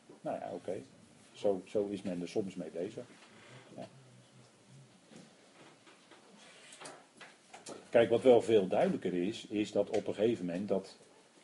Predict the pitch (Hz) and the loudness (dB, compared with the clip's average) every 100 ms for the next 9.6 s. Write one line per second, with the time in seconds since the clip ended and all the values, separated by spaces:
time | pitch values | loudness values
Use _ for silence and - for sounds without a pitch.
0 | - - 95 117 107 104 90 95 90 113 | -14 -8 0 0 2 -4 -2 -2 0 0
1 | 151 - 90 104 139 - 101 98 90 90 | 0 -2 -4 -6 -10 -6 -4 -4 -6 -6
2 | 87 85 85 120 - - _ _ _ 87 | -6 -6 -8 -8 -14 -20 _ _ _ -12
3 | 87 85 85 85 90 87 87 90 87 85 | -10 -8 -8 -6 -10 -10 -10 -6 -6 -8
4 | 85 87 120 135 135 143 127 117 107 104 | -10 -4 -2 -2 -4 -2 -2 0 -2 -2
5 | 98 95 95 - 85 85 82 82 82 92 | -4 -4 -4 -6 -8 -6 -6 -8 -8 -4
6 | 131 120 113 117 - - - - - - | -2 -2 -6 -10 -16 -20 -20 -20 -20 -20
7 | - - 113 107 92 - - - - _ | -14 0 4 4 2 -4 -16 -20 -20 _
8 | _ _ _ _ _ _ - - 139 104 | _ _ _ _ _ _ -20 0 2 4
9 | 90 98 160 - 202 254 | 2 2 2 2 0 -2